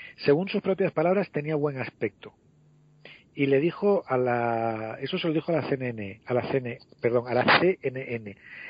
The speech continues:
Eh, pero en ese momento parece ser que había empezado la lesión interna. Entonces él dice que piensa,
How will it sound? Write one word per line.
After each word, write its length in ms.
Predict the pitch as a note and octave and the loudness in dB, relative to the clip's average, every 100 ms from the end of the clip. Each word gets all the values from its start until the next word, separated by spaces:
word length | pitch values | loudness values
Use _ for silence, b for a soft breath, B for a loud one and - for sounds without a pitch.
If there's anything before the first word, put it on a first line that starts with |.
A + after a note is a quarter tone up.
| B B B | B B B
Eh, 920 | C3+ C3 B2+ B2+ B2 A#2+ A#2 A2+ B2 - _ _ _ | 4 6 6 4 4 2 0 -2 -6 -12 _ _ _
pero 240 | - C#3 C#3+ | 2 2 2
en 140 | C#3+ | -4
ese 140 | E3 | -2
momento 300 | G3 G3 F#3+ | -2 -4 -4
parece 360 | F#3+ C#3+ D#3 D#3+ | -4 0 0 0
ser 200 | D#3 F3 | -4 -4
que 180 | - F#3+ - | -2 -4 -4
había 260 | B2+ C#3+ | -2 0
empezado 440 | D3+ C#3+ B2 C3 A#2+ | 0 -2 -4 -4 -2
la 100 | A2 | -4
lesión 320 | G#2 B2+ A2+ | -8 -8 -10
interna. 480 | A2+ A2 G2 F2+ - _ _ _ _ _ - - | -10 -8 -8 -10 -20 _ _ _ _ _ -20 -18
Entonces 420 | - A2 D3 E3+ - | -8 -2 0 0 2
él 200 | F#3+ F#3 B B B B | 2 0 B B B B
dice 440 | A#2+ B2 D#3 E3+ G3 | -16 -2 0 2 0
que 340 | - G3 G#3+ _ _ _ _ _ _ _ | 2 2 2 _ _ _ _ _ _ _
piensa, 560 | - C#4 A#3 - G#2+ G2 | 4 4 4 -2 -10 -12